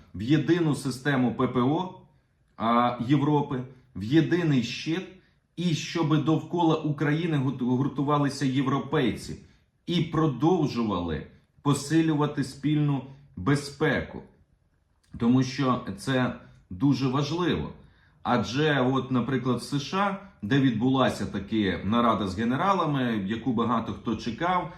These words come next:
і думали, що ж там має бути, про що говорити, а, вийшов Піт Гексет, міністр оборони, а, С Ш А, який розказав про те, що, а,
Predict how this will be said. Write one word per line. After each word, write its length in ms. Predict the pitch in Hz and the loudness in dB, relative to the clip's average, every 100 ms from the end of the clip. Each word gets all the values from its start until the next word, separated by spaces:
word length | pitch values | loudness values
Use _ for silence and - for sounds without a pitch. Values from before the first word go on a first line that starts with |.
| - | -6
і 120 | 127 123 | 0 4
думали, 420 | 160 147 123 110 | 6 6 4 2
що 200 | - 127 | -2 -4
ж 120 | - | -2
там 120 | 110 | -2
має 340 | 117 123 113 110 | 0 0 0 0
бути, 380 | 147 202 151 | -2 -2 -2
про 180 | - 123 | -4 -4
що 220 | 113 131 | -4 -4
говорити, 600 | 117 117 135 175 170 156 135 - - - _ _ - | -2 -2 0 -2 -2 -2 -4 -8 -20 -20 _ _ -2
а, 540 | 127 127 127 127 117 - 110 | 2 4 4 2 0 -4 -2
вийшов 520 | 139 190 - 160 165 | 2 2 2 -2 0
Піт 240 | 156 107 | -2 2
Гексет, 420 | 117 107 - 135 | 2 0 -2 -6
міністр 440 | 131 131 131 - 123 120 | -2 -2 -2 -4 -6 -4
оборони, 680 | 110 123 123 113 95 - - - - - 101 | -2 0 0 0 -2 -4 -10 -18 -20 -16 -4
а, 400 | 110 107 104 98 | 0 2 0 -2
С 200 | - 117 | -4 -4
Ш 200 | - 143 | -4 -2
А, 80 | 165 | -2
який 500 | 135 - 147 151 120 | -4 -2 0 2 0
розказав 720 | 139 - 147 131 127 98 - | -2 -4 -6 -2 0 0 -2
про 120 | 98 | -4
те, 200 | 131 139 | -2 -4
що, 380 | - 127 120 120 - - - - - - - - - - - 113 | -4 -4 -4 -6 -14 -20 -20 -20 -20 -20 -20 -20 -20 -20 -12 -4
а, 180 | 113 | -2